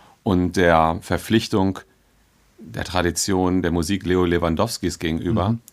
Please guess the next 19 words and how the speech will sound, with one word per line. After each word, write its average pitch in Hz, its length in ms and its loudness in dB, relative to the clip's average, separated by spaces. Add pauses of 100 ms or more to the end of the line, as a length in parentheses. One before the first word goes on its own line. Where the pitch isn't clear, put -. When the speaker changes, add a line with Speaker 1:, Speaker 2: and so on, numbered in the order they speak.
(100)
Speaker 2:
Mhm. 127 200 -6
Speaker 1:
die 87 160 -2
wir 92 120 2
ja, 85 380 0 (420)
ich - 120 -12
würd 90 100 -6
mal 87 140 -4
sagen, 82 300 -2
fast - 300 -10
charedisch, 85 500 -4
also 80 160 -6
fast - 400 -6
ultraorthodox 85 1300 -4
verteidigen 92 800 -2 (200)
Speaker 2:
Ach. 110 200 -4
Speaker 1:
gegen 92 340 2
die, 85 280 0
ähm, 82 480 -4
Strömung, 92 720 0